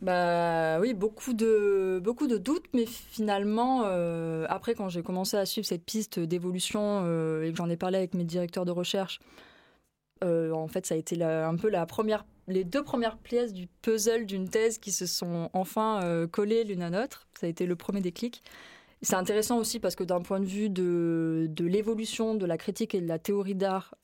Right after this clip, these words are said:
de l'art euh, par rapport à mon sujet, donc plutôt relation entre espace urbain, espace en général, euh, et, euh, pratique artistique, finalement,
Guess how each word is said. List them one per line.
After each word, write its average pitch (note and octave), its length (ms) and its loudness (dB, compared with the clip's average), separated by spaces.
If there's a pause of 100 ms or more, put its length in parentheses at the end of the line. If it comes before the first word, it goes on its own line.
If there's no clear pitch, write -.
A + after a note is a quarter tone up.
de F3 120 0
l'art F#3+ 360 0 (320)
euh, E3 120 2
par G#3 200 0
rapport G3 280 0
à F#3 40 0
mon F3 140 0
sujet, G3 400 0
donc E3 180 -4
plutôt G3 340 -2
relation F3 380 -2 (180)
entre E3 260 -2
espace E3+ 340 -2
urbain, F3+ 480 0
espace E3 360 -4
en F#3 80 -2
général, F3 540 0
euh, D#3+ 160 -2 (460)
et, G3 300 2
euh, E3 120 4
pratique - 360 -6
artistique, - 580 -4 (520)
finalement, G3+ 560 0